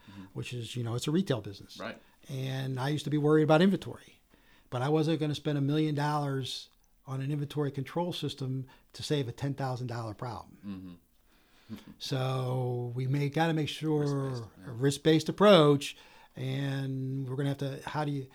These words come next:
Speaker 2: you know, we're, how do, and you gotta have that good discussion with the, with the, the I G, your I P A, you know,
Speaker 1: Mm-hmm.
Speaker 2: and kinda,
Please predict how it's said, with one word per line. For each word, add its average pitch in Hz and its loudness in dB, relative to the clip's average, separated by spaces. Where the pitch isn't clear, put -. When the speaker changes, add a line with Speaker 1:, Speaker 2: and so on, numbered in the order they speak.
Speaker 2:
you 127 -4
know, 120 -4
we're, 127 -4
how 147 -2
do, 143 -2
and 151 -4
you 156 -2
gotta 156 2
have 139 2
that 139 -2
good 147 -2
discussion 139 -6
with 120 -12
the, 123 -10
with 135 -12
the, 120 -12
the 120 -8
I 113 -8
G, 117 -12
your 123 -8
I 113 -10
P 127 -12
A, 117 -10
you 113 -10
know, 110 -8
Speaker 1:
Mm-hmm. 120 -16
Speaker 2:
and 120 -8
kinda, 127 -2